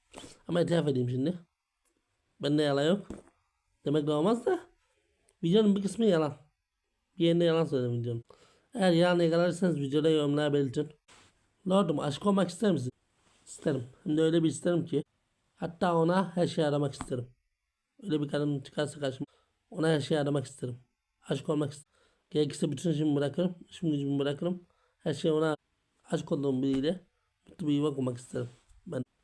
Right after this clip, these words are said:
her şeyimi ona adarım. Aşık olduğum kişi. Kendimden daha çok severim onu. Öyle birini bulursun.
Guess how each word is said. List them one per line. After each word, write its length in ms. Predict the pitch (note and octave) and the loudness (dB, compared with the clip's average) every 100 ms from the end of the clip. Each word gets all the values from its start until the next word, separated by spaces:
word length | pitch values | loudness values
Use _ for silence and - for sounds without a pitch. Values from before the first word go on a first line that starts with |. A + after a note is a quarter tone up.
| _ _ _ _ | _ _ _ _
her 140 | E3+ | -2
şeyimi 280 | E3 D#3+ D3 | 0 0 0
ona 240 | C#3+ C#3 | 0 -2
adarım. 240 | B2+ A#2+ A#2 _ _ _ _ _ _ - | -4 -8 -10 _ _ _ _ _ _ -10
Aşık 320 | G#3 B2+ C#3+ | -8 -6 -6
olduğum 220 | B2 B2 | -4 -6
kişi. 120 | - _ _ _ _ _ | -8 _ _ _ _ _
Kendimden 340 | D#3+ D#3 E3+ | -2 0 2
daha 140 | D#3 D3+ | 2 -2
çok 140 | B2+ | -4
severim 340 | - B2+ B2 A#2+ | -4 -2 -2 -4
onu. 240 | A#2+ A#2+ _ _ _ _ - | -6 -8 _ _ _ _ -8
Öyle 220 | F3 D3 | -2 0
birini 220 | C#3 C3 | 2 0
bulursun. 280 | B2 A#2+ A#2+ | 0 -4 -8